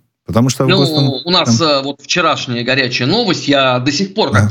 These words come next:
Speaker 2: конёк-горбунёк, хожу, подпрыгиваю.
Speaker 1: <laughs> Что такое?
Speaker 2: Э, э, значит, давайте запретим, э, релокантам, иноагентам и, и прочим всем отсидентам несогласным въезд в Российскую Федерацию. Я, э,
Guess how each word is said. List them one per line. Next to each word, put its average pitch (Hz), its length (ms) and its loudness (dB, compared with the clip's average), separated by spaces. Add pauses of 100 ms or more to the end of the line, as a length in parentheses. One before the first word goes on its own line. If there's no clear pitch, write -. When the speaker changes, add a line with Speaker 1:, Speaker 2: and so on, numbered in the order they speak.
Speaker 2:
конёк-горбунёк, 156 840 0
хожу, 143 300 -2
подпрыгиваю. 135 800 -2
Speaker 1:
<laughs> - 480 -2
Что - 400 -2
такое? 151 100 2
Speaker 2:
Э, 139 460 0 (840)
э, 139 340 0
значит, 180 340 0
давайте 214 420 0
запретим, 170 760 -2
э, 127 600 0
релокантам, 160 840 0
иноагентам 147 840 0
и, 147 40 2 (380)
и 190 60 2
прочим 170 540 -2
всем 127 400 0
отсидентам 135 680 -2
несогласным 226 920 -2 (500)
въезд 143 420 0
в 190 40 -2
Российскую 170 480 -4
Федерацию. 143 560 -2
Я, 185 460 0
э, 113 220 -10